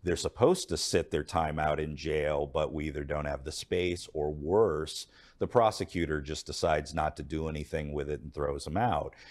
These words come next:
And so, you know, to the latter, when people fail to prosecute criminals,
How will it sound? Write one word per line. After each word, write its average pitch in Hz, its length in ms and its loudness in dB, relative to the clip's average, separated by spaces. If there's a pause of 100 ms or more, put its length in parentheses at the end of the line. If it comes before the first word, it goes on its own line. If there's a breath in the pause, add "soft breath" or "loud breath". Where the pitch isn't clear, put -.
(160 loud breath)
And 85 160 0
so, 78 480 4 (240)
you 85 140 0
know, 78 100 2
to - 160 -4
the 71 120 0
latter, 82 460 6
when 76 420 -6 (400)
people 82 340 2
fail 80 420 2
to - 140 -8
prosecute 92 760 2
criminals, 73 640 -4